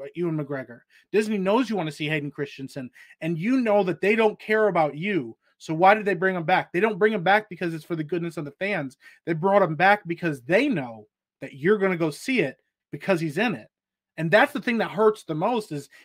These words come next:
it's not, "We loved this, we love Hayden Christensen. We found a way to bring him back. We found a good story that will,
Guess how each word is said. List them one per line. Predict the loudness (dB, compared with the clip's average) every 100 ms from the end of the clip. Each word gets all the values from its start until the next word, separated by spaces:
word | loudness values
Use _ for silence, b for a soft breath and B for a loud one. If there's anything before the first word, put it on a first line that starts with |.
| -8
it's | -2
not, | 2 2 0 b b
"We | -6 -2
loved | 2 6 6 4 -4 -14 _
this, | -2 -2 -2 -8
we | -8
love | 0 2 2
Hayden | -2 -2
Christensen. | -6 -8 -6 -4 -4 b b -10
We |
found | -2 2 2
a | 2
way | 0
to | -2
bring | -4 -4
him | -2
back. | 0 -2 -2
We | -4
found | -2 -2
a | -4
good | -4 -6
story | -6 -8 -4 -2 -2
that | -2 -2
will, | -2 -2